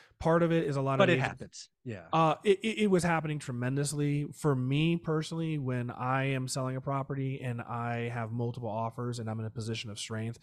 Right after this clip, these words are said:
Speaker 1: I always demand that the earnest money is fully
Speaker 2: Hmm.
Speaker 1: released upon
Speaker 2: Okay.
Speaker 1: expiration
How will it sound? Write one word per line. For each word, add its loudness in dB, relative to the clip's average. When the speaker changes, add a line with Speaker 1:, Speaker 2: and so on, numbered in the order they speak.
Speaker 1:
I 0
always 0
demand -6
that -6
the -6
earnest -6
money -6
is -6
fully -6
Speaker 2:
Hmm. 0
Speaker 1:
released -4
upon -6
Speaker 2:
Okay. -10
Speaker 1:
expiration -2